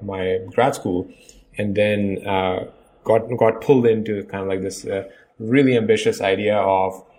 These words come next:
not just, um, you know, a clean slate, next generation internet design, but not doing it in academia. So we have actually seen a bunch of efforts in academia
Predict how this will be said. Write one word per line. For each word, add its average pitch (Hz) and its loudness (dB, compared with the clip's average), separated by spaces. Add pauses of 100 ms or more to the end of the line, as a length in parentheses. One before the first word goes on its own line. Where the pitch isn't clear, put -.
(140)
not 180 2
just, - -2 (240)
um, 104 -2 (140)
you 123 -2
know, 107 -4 (420)
a 117 -2
clean 135 -2
slate, 117 4
next 110 -2
generation 107 -2
internet 117 -2
design, 127 -2 (360)
but 101 2
not 120 0
doing 120 2
it 110 4
in 107 -6
academia. 95 -8
So - -8
we 123 2
have 135 0
actually 131 0
seen 139 -2
a 123 0
bunch 107 -4
of 107 -8
efforts 98 -4
in 113 -4
academia 98 -6